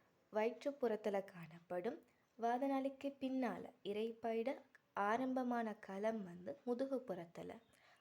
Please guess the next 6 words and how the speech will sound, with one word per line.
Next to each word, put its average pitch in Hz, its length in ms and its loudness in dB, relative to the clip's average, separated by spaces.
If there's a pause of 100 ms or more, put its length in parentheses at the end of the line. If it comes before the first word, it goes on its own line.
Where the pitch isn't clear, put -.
(120)
வாதநாளிக்கு 202 680 0 (220)
பின்னால 233 480 2
காணப்படும். 180 800 -8 (400)
இந்த 233 220 2
வாதநாளி 262 720 2
வந்து, 240 380 -2